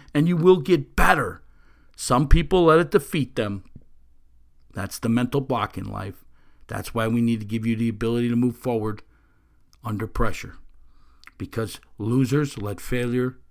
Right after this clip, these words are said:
defeat them. But winners let failure inspire them. So be inspired by the problems in your life. Be inspired by the setbacks in your life because you're getting better each and every day because of them.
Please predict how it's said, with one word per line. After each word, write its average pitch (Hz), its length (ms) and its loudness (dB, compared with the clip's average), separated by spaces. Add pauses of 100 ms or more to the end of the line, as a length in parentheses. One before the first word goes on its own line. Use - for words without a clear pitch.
(240)
defeat - 400 -6
them. 80 240 -16 (540)
But - 180 -14
winners 117 640 2 (580)
let 107 180 -10
failure 104 680 -4
inspire 95 720 -6
them. 92 260 -18 (480)
So - 160 -6
be 214 200 6
inspired 170 840 4
by 113 140 -2
the 104 80 -6
problems 95 480 0
in 92 100 -8
your 95 140 -8
life. 92 340 -12 (340)
Be 226 140 6
inspired 170 720 4
by 120 140 -2
the 104 100 -6
setbacks 110 640 -10
in 101 100 -10
your 98 200 -10
life 104 380 -10 (300)
because 151 260 -2
you're 170 100 0
getting 185 300 2
better 160 380 0
each 143 240 0
and 135 120 2
every 127 220 0
day 123 200 0
because 110 540 -8
of 87 100 -8
them. 90 140 -16